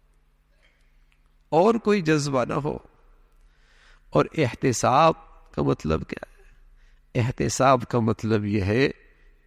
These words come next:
اس امید کے ساتھ، اس لالچ کے ساتھ کہ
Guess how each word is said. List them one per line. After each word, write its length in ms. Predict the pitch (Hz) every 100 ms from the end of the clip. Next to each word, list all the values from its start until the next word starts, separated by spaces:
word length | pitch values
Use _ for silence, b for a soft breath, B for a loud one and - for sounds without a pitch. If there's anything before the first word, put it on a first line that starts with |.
| -
اس 240 | 165 - -
امید 560 | 123 113 131 175 185 -
کے 180 | 131
ساتھ، 400 | 113 - 78 98 _ - _ _ _ _ _ _ -
اس 220 | 170 -
لالچ 520 | 123 120 139 190 190
کے 160 | - 131
ساتھ 340 | - 127 - - - - _ _
کہ 100 | -